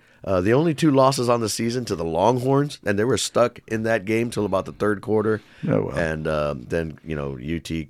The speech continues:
Speaker 1: you know, kinda just took over. And the only other loss was an overtime loss to Houston, who was ranked, like, twenty in the, in the country. So, speaking of ranks, U S, U T S A is, like, number twenty-three now.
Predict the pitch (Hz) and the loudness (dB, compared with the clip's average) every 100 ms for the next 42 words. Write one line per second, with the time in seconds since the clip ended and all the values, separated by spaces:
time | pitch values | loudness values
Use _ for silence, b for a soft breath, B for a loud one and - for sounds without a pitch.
0 | - 80 76 71 71 69 78 76 71 76 | -10 -8 -6 -6 -8 -8 -6 -6 -6 -8
1 | - - - 78 85 87 98 104 b b | -8 -8 -6 0 2 2 0 -2 b b
2 | 127 139 170 165 165 170 131 120 123 - | -2 0 2 4 4 4 4 4 2 0
3 | 95 90 113 127 104 101 95 92 90 - | -2 2 4 4 2 2 2 2 0 -2
4 | 87 104 104 87 85 90 82 90 90 82 | -2 -2 -2 -4 -2 -2 -2 -2 -2 -4
5 | 82 - 92 92 90 82 80 - 85 80 | -6 -4 -4 -2 -2 -4 -6 -6 -6 -4
6 | 98 90 80 80 73 - b b b b | -4 -4 -8 -6 -6 -8 b b b b
7 | b b _ _ - - 160 104 101 131 | b b _ _ -6 -2 0 0 2 0
8 | 170 - - 139 220 - - - - 135 | 0 -6 -6 -2 -2 -4 -8 -4 0 0
9 | 147 170 135 120 - 117 113 110 117 120 | 2 0 0 -2 -4 -4 -4 -4 -4 -4
10 | 117 135 277 233 80 | -2 -2 -2 -4 -8